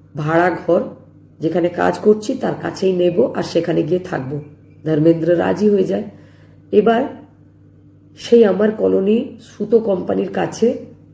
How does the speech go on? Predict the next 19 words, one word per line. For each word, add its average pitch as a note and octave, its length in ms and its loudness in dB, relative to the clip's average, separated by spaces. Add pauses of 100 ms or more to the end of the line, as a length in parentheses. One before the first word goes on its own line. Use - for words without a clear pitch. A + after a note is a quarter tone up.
একটা D3+ 260 -4 (100)
ঘর F3+ 220 4
নিয়ে G3+ 300 0
সেখানে E3+ 400 -4
গিয়ে E3+ 200 -2
থাকা D3+ 320 -6
শুরু D#3+ 260 -4
করে E3+ 240 -2
সঙ্গীতা। C#3+ 440 -2 (800)
ছুটি G#3 340 2
হলে G#3+ 220 6
সঙ্গীতা F3 680 -4 (560)
গাজিয়াবাদে F#3 640 2
ধর্মেন্দ্রের F#3+ 560 -2
কাছে G#3 280 0
এসে G3+ 200 0
থাকতো, G#3+ 500 -6 (320)
কখনো G#3 400 2 (100)
ধর্মেন্দ্র G#3+ 580 2